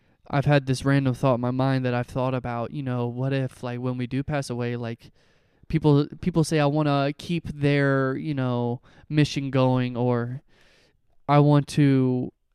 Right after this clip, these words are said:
live my life in their name because it's what they would want." You know, when you think about what they would want, when you pass away, you don't,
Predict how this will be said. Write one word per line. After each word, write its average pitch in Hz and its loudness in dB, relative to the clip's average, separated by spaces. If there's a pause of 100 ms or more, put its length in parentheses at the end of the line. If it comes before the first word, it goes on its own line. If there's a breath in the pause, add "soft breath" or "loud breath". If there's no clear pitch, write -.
(240)
live 156 4
my 139 2
life 131 -4 (1080)
in 170 -2
their 147 4
name 139 0 (640)
because 143 0
it's - -8
what 143 0
they 139 2
would 127 -6
want." 127 -6 (300 soft breath)
You 156 -6
know, 143 2
when 147 2
you 139 -4
think 180 -8
about 143 -2
what - -4
they 127 0
would 123 -2
want, 113 -8 (540 soft breath)
when 147 0
you 226 4
pass 160 0
away, 143 0 (240)
you 151 -2
don't, 196 2